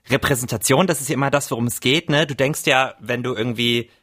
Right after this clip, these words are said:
queer aufwächst in irgendeiner Weise, denkst du ja, du bist ganz allein. Du bist ganz allein. Nur du tickst so in deinem Kopf und dann geht es ja drum, diese Stellen zu finden, wo du dich repräsentiert fühlst. Und vor zehn Jahren oder so, oder als bei uns da diese Findungsphase war,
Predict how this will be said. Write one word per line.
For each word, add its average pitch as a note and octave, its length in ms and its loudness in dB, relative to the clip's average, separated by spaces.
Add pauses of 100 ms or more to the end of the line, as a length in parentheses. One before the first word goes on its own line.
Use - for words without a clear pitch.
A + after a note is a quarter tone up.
(140)
queer C#3+ 360 0
aufwächst A#2+ 600 -2
in A2+ 120 -6
irgendeiner B2 400 2
Weise, F2+ 320 -8
denkst A2 240 -2
du - 60 -2
ja, A2+ 80 2
du A2+ 60 -6
bist A#2 140 -4
ganz D3 200 0
allein. G2 480 -4
Du B2+ 80 -4
bist B2+ 100 -4
ganz E3+ 160 0
allein. G2 320 0
Nur F3 180 2
du E3+ 240 -4
tickst - 360 -2
so D#3 80 0
in D#3+ 80 0
deinem C#3+ 200 0
Kopf - 360 -2 (260)
und A#2+ 160 0
dann D3 380 2
geht D3 200 -6
es C#3+ 60 -10
ja D3 80 -2
drum, C#3 380 -2
diese B2+ 420 0 (140)
Stellen C#3 320 0
zu C3 100 -10
finden, B2+ 340 -2
wo A#2 80 0
du A#2+ 120 2
dich A#2 240 -4
repräsentiert A#2 580 0
fühlst. F#2+ 300 -4
Und G#2+ 120 -6
vor - 180 -4
zehn G#2+ 280 0
Jahren G2 320 2
oder A#2+ 200 -4
so, A2 160 -4
oder G#2+ 200 -2
als E2+ 160 -6
bei F#2+ 140 0
uns B2+ 220 -2
da A#2+ 100 0
diese G#2 180 -4
Findungsphase A2 580 0
war, G2+ 220 0